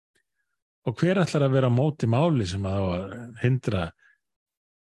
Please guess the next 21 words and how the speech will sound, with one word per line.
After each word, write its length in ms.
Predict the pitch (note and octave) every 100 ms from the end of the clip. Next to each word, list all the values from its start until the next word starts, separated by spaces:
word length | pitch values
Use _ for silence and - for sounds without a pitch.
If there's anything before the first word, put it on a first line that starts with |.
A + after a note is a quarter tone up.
| _
eh, 480 | - F2+ E2+ F2+ G2+ F#2+
peningaþvætti 800 | B2 D3+ G3 D3 A#2 A2 - F#2+
og 60 | E2+
hryðjuverk? 640 | C#3+ G#3 C3 D2 - - - _ _ _ _ _ -
Ekki 220 | F#2 F#2
nokkur 260 | E2 - F#2+
maður. 300 | G#3+ G#2+ - _ _ _ _ _ _ -
Allir 220 | G#2+ G#2+
bara 140 | F#2
segja: 160 | E2 D#2+
„Heyrðu, 200 | F2 F2
þetta 300 | B2+ B2 -
var 120 | G2
tíminn 300 | - D#3+ C3+
til 120 | E2+ -
kominn, 340 | D#3+ G3+ D3
maður. 260 | D#2 C2 - _ _ - - _ _ _
Mál 220 | - G#2+ B2
hérna 240 | A2+ G#2+
gegn 340 | F#2+ E2+ F#2+ F2
peningaþvætti.“ 720 | C#3+ A#3+ C4 F3 F3 A2+ D3